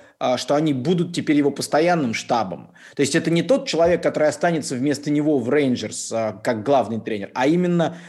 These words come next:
а, будут его вторыми, а, помощниками и везде за ним ходить. Это уже понятно, что так будет?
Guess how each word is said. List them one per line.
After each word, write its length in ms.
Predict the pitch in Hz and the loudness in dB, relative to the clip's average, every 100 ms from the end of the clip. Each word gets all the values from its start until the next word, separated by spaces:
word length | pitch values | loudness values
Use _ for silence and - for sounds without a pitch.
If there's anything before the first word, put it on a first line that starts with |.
| - | -10
а, 220 | 123 127 123 | -2 2 2
будут 320 | 135 160 156 | 2 2 2
его 200 | 143 143 | 2 2
вторыми, 680 | 143 139 143 190 208 202 175 - - | 2 2 4 2 2 -2 -4 -16 -6
а, 680 | 120 117 117 110 95 - _ | -2 0 0 -2 -4 -8 _
помощниками 680 | 123 127 180 175 185 185 170 | -2 2 0 0 -2 0 0
и 300 | 139 135 131 | 2 2 2
везде 420 | 117 117 131 123 | 0 -2 0 2
за 120 | 135 131 | 2 2
ним 160 | 123 | 0
ходить. 500 | 117 120 110 95 - - | 0 -2 -2 -6 -12 -8
Это 180 | 131 156 | -4 0
уже 160 | 135 151 | 2 2
понятно, 360 | 151 156 151 | 2 0 -2
что 160 | - 156 | -4 -4
так 320 | - 262 180 | 2 0 0
будет? 280 | 110 92 - | -6 -10 -12